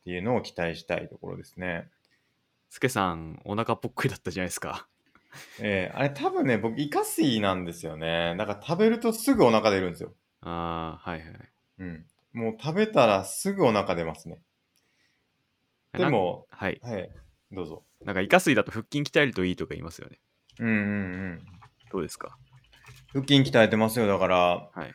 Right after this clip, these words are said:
Speaker 1: あの、リングフィットでも腹筋多めでやってて、
Speaker 2: はい。
Speaker 1: 最近ちょっとリン-、あの、腹筋ついてきたかなっていうのを実感するのがあって、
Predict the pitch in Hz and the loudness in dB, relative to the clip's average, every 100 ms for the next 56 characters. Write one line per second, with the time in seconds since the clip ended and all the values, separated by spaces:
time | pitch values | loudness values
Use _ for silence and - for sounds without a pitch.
0 | _ 101 98 98 98 107 123 123 127 113 | _ -8 -6 -6 -6 -4 -2 0 -2 -2
1 | 101 90 92 113 - 113 107 92 92 92 | -2 -2 -4 -6 -2 0 2 2 2 2
2 | 95 95 82 82 85 80 - _ _ _ | 2 2 -2 0 0 -2 -6 _ _ _
3 | _ _ 90 - _ _ _ _ _ _ | _ _ -8 -8 _ _ _ _ _ _
4 | _ _ - - 220 220 214 208 208 202 | _ _ -6 4 4 6 4 4 2 -2
5 | - - 226 226 185 117 135 139 139 131 | -14 0 4 6 6 6 6 4 2 2
6 | 123 117 - _ - - 175 175 170 170 | 2 0 -6 _ -10 -6 -2 0 0 2
7 | 120 127 139 113 98 95 - 95 87 87 | 2 2 4 4 4 2 -2 -6 -4 -2
8 | 90 87 110 - 139 135 127 127 123 123 | -2 -2 -2 2 4 4 0 0 2 2
9 | 123 123 _ _ _ - 87 78 76 - | 0 -4 _ _ _ -8 -4 -4 -6 -4
10 | 87 80 80 | -2 -2 -6